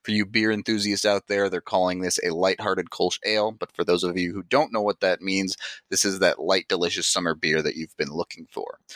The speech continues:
So look for that Strawberry Sky at your local liquor store, or look for any other Breckenridge beer as well, and make sure you also keep an eye on the Breckenridge event calendar on B S N Denver dot com.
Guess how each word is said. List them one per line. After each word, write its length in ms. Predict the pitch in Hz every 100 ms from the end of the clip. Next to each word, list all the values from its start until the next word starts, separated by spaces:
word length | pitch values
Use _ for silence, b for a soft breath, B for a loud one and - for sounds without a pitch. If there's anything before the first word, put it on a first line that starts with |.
| B B
So 160 | -
look 160 | 131 156
for 80 | 147
that 200 | 127 123
Strawberry 520 | - 123 120 117 117
Sky 360 | - 110 104 98
at 160 | 87
your 180 | 87 92
local 420 | 90 98 - 92
liquor 240 | 95 - 95
store, 400 | - 92 95 -
or 180 | 95
look 140 | 98 -
for 180 | 95 -
any 280 | 107 101
other 240 | 107 117 98
Breckenridge 580 | - 92 - 90 82 -
beer 220 | 87 78
as 200 | 82 82
well, 380 | 95 98 95 -
and 140 | 92
make 160 | 107 104
sure 160 | -
you 140 | 104 82
also 260 | 101 -
keep 260 | 95 101 95
an 100 | 98
eye 280 | 76 90 87 -
on 240 | 90 85
the 140 | 95
Breckenridge 580 | 90 92 85 85 85 80
event 380 | 85 85 82 -
calendar 580 | - 101 98 87 82 80
on 120 | 85
B 180 | 82 80
S 180 | 78 -
N 200 | 78 76 -
Denver 440 | 80 76 73 71 -
dot 320 | 67 64 -
com. 380 | - 98 90